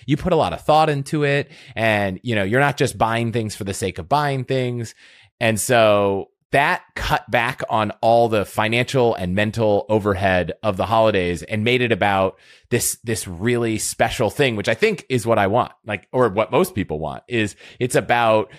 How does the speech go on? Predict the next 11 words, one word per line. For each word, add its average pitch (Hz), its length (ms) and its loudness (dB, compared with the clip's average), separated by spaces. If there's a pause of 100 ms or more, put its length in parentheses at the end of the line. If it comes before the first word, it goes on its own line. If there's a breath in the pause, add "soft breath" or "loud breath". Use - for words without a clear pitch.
(180 loud breath)
you 127 100 0
know, 98 180 2
expressing 113 600 -2
your 101 480 -2
kind 123 160 -2
of 98 100 -4
love 127 180 2
and 107 80 -6
appreciation 117 540 -4
for 98 100 -10
people. 107 520 -2